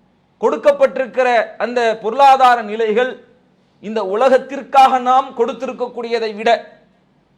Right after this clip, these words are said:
குறைவாகத்தான் இருக்கு, மாற்று கருத்து இல்லை. பேசுறனா ஏதோ லட்சத்தை கோடியை கொட்டிட்டு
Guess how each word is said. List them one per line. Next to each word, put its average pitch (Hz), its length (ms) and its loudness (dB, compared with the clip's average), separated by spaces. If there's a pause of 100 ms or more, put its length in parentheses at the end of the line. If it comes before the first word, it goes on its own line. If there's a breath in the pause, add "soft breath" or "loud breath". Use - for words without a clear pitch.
(120)
குறைவாகத்தான் 226 720 4
இருக்கு, 190 200 -6 (160)
மாற்று 220 260 -2
கருத்து 190 300 -10
இல்லை. 151 120 -14 (840)
பேசுறனா 233 540 2
ஏதோ 226 140 0
லட்சத்தை 220 420 -4
கோடியை 226 320 0
கொட்டிட்டு 220 320 -4